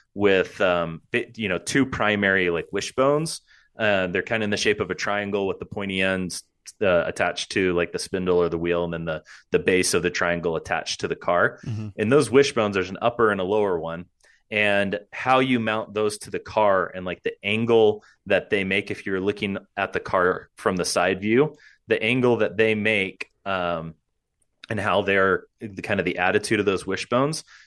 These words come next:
Speaker 1: creates a geometry that determines the anti-dive. Like, and you have this center of gravity of the, or center of mass of the car, which is kinda like the driver's back. You know, that's pretty much where the center of mass is. And so depending on how you set the,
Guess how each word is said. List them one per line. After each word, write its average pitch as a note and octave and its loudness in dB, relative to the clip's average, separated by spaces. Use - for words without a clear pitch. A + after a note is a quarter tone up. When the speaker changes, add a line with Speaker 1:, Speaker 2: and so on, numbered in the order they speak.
Speaker 1:
creates A2 0
a G#2+ 2
geometry G2+ -2
that F2 -4
determines F#2 -6
the F2+ 0
anti-dive. E2+ -2
Like, F2 -4
and G2 0
you F#2+ 0
have F#2+ 0
this F#2 2
center A2 0
of G2 -2
gravity G2 2
of F2 -4
the, D#2+ -4
or F#2 -6
center G#2 0
of F#2 -2
mass F2+ -4
of E2+ -4
the F2 -4
car, F#2 0
which F2+ -2
is - -10
kinda F#2 -4
like E2 -4
the E2+ -6
driver's E2 -2
back. E2+ -4
You F#2+ -8
know, F2 -4
that's F2+ -2
pretty G2 -2
much F2 -2
where - -2
the E2 0
center F2 -2
of E2 -4
mass E2 -4
is. G#2+ -4
And G#2 0
so A2 4
depending D3+ 0
on B2+ 2
how C#3 2
you B2 2
set A#2 0
the, G2+ 4